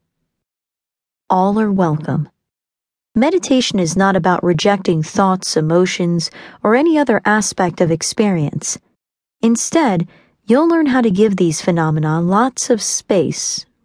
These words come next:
rather than getting wrapped up in them. Live in the experience instead of thinking it. Like the taste of a peach, the fruits of meditation are experiential, truly known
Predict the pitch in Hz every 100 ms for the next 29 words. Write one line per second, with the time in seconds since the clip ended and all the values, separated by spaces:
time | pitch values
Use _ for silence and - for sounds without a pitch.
0 | 185 190 180 170 170 190 175 156 175 165
1 | 214 - 151 143 - 160 _ _ _ _
2 | _ _ _ _ _ _ _ _ _ _
3 | - 202 294 330 302 262 - - 233 185
4 | 151 147 - - _ _ 185 175 - 196
5 | 208 - 247 - 143 - - _ _ _
6 | _ _ _ _ _ _ _ _ 208 233
7 | - 196 - 330 - 269 160 - 185 147
8 | - - _ - - 220 - 311 381 -
9 | 226 220 208 165 - 214 - 170 165 165
10 | - - 202 180 170 160 135 - - _
11 | _ _ - - 285 302 247 180 165